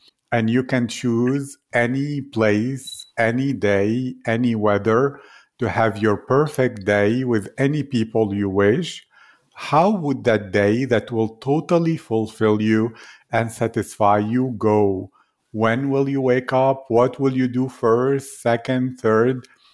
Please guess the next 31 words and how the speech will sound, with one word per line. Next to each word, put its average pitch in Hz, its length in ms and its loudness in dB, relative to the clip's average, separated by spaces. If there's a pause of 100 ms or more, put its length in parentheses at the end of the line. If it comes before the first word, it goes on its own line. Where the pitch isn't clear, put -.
(200)
How 123 240 0
will 131 260 2
you 131 140 0
conclude 120 680 -2
the 113 100 0
day? 107 500 0 (400)
Tell 143 240 2
me 151 180 0
everything, 131 880 0 (120)
and 107 160 0
with 110 160 2
whom, 110 560 -2 (100)
and 107 240 -2
what 113 380 0 (360)
day 107 360 2
will 110 240 2
it 104 200 -4
be, 107 440 -2
and 104 240 -2
the 104 100 0
weather 104 540 2
that 107 260 -2
will 107 140 -2
suit 113 560 2 (480)
your 107 360 0
perfect 104 540 -2
weather 101 360 2
as 92 200 -4
well. 95 400 -2
Because 110 460 -2
interestingly, 117 1160 0